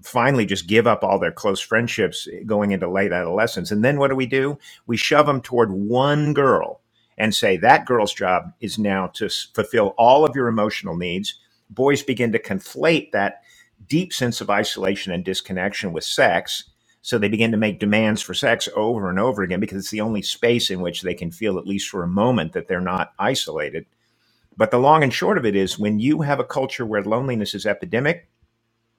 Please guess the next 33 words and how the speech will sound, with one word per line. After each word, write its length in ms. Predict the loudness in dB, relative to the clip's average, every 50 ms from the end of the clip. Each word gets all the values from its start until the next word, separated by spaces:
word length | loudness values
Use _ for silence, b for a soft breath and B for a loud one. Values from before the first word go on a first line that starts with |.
| _ _ _
if 160 | -12 -6 -2
you 120 | 0 0 2
have 220 | 4 2 2 4
what's 160 | 2 0 -2
called 320 | 0 0 2 2 2 0 -4
chronic 480 | -10 -4 -4 -2 0 0 -2 -2 -2
loneliness, 540 | -2 -2 -2 -2 -2 -2 -4 -2 -4 -4 -6 -8 B B B B B B B B
your, 300 | -2 0 0 0 -2 _ -14 -16 -16 -16 -8
the 140 | -2 -2 0
health 280 | 2 4 2 2 2 0
impact 360 | -2 0 0 0 0 -2 -4
is 120 | -6 -6
equivalent 420 | -6 -4 -2 -2 -2 -2 -4 -6 -6
to 60 | -8
smoking 360 | -8 -6 -6 -6 -4 -4 -6
a 60 | -6
pack 280 | -4 -4 -4 -4 -4 -6
of 60 | -10
cigarettes 380 | -10 -10 -8 -6 -6 -8 -8 -6
a 40 |
day. 260 | -2 0 2 2 2 0
You 100 | -2 -4
have 100 | -6 -6
higher 500 | -8 -2 2 4 4 4 4 2 0 -2
rates 340 | -4 -4 -2 -2 -4 -4 -8
of 160 | -12 -12 -10
heart 260 | -6 -2 -2 -2 -2 -2
disease, 500 | -8 -6 -4 -2 -2 -2 -2 -4 -6 -10 B B B B B B _ -2
de-, 240 | 0 0 0 -2 -4 -10 -6
neurodegenerative 840 | -2 0 2 2 2 2 -2 -4 -8 -6 -4 -4 -2 -4 -4 -6 -8
diseases, 480 | -10 -8 -6 -6 -4 -6 -6 -8 -12
cancer, 680 | -10 -4 0 0 0 0 -2 -4 -4 -4 -4 -6 -6 B B B B B B B _
uh, 260 | -10 -8 -6 -6 -8